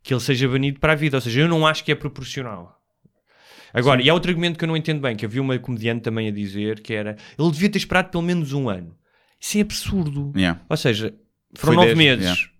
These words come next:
Speaker 1: Então, e se eu achasse que era um ano e dois meses?
Speaker 2: Sim.
Speaker 1: Sabe? Ou seja, não há um, tu não podes dizer que há um tempo correto para ele esperar.
Speaker 2: Sim.
Speaker 1: Há pessoas que vão achar que, foi te-, que ele devia esperar mais um, devia esperar mais tempo. Outras acham que não. Mas estabelecer um ano, pá, é absurdo.
Speaker 2: Sim, sim. Pá, sim.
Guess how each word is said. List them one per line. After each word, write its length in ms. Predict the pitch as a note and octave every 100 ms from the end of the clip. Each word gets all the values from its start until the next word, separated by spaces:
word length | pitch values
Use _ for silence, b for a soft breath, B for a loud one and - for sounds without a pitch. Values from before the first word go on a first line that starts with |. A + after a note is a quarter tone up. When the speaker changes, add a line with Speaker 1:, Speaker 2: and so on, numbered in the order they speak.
| _ _ B2
Speaker 1:
Então, 160 | F3+
e 60 | A3
se 120 | G#3+
eu 40 | G#3+
achasse 240 | G#3+ G3
que 60 | G3
era 80 |
um 60 | F#3
ano 100 | F3+
e 40 |
dois 180 | E3+ D#3
meses? 440 | C3+ F#2 F2 - -
Speaker 2:
Sim. 180 | - G2
Speaker 1:
Sabe? 220 | G#2 G2+
Ou 80 | C#3+
seja, 180 | D#3 D3
não 160 | F#3+
há 80 | B3
um, 140 | C4 G#3
tu 140 | G3+
não 140 | G#3 E3+
podes 200 | C#3+ C3
dizer 100 | C#3+
que 100 | E3
há 60 |
um 120 | E3 D#3+
tempo 320 | E3+ E3+ D3+
correto 460 | - D3+ E3+ D#3+ -
para 140 | D#3+
ele 80 | D#3+
esperar. 460 | D#3 G3 F3+ E3 D#3
Speaker 2:
Sim. 160 | - E3
Speaker 1:
Há 80 | D#3+
pessoas 280 | - A#3+ -
que 80 | A#3+
vão 100 | B3+
achar 340 | A#3+ A#3+ B3+
que, 380 | - B3 B3 A#3+
foi 180 | A3+ A3
te-, 200 | G#3+ G3
que 120 | F#3
ele 80 | G3+
devia 140 | F3+ G3+
esperar 220 | - F#3+
mais 180 | F#3+ F3+
um, 520 | F#3 E3+ D#3 C#3 D3
devia 160 | C#3+ E3+
esperar 180 | E3+ E3+
mais 160 | E3
tempo. 220 | G#3 E3+ -
Outras 300 | D3+ F3+ F#3
acham 240 | F3+ F3+
que 80 | G#3
não. 160 | G3 B B B
Mas 140 | C#3+
estabelecer 680 | - A3+ G#3+ F3 - C3+ A2+
um 220 | A#2+ C3
ano, 420 | A#2+ G2 F#2 G#2 D#3+ b b b
pá, 120 | D3
é 40 |
absurdo. 480 | C#3 - A3+ G#3 C3 -
Speaker 2:
Sim, 180 | B3 C4
sim. 140 | - F3 - _ _ B B B B B B -
Pá, 160 | - - -
sim. 240 | F3